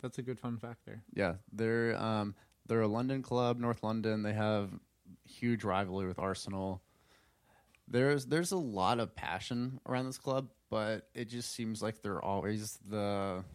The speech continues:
Speaker 2: the little brother, the one that's, that's kinda on the outskirts of everything in the top six, you know?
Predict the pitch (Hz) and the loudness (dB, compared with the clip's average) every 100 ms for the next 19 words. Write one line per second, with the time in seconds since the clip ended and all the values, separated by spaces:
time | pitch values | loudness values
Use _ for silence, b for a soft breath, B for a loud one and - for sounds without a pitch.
0 | - 104 98 104 98 101 101 104 104 104 | -8 -6 -2 -2 0 -2 0 -2 -2 -4
1 | 104 104 98 - - b b b b b | -4 -4 -6 -10 -16 b b b b b
2 | b b b _ _ _ 123 - 117 113 | b b b _ _ _ -4 0 0 2
3 | 85 107 104 101 95 95 92 - 101 90 | 2 0 0 -2 0 0 0 0 -2 -4
4 | - - 92 - 90 92 90 101 95 92 | -6 -6 -6 -4 -6 -4 -6 -8 -6 -6
5 | 90 95 - - 87 - 85 95 | -6 -6 -6 -10 -10 -12 -10 -8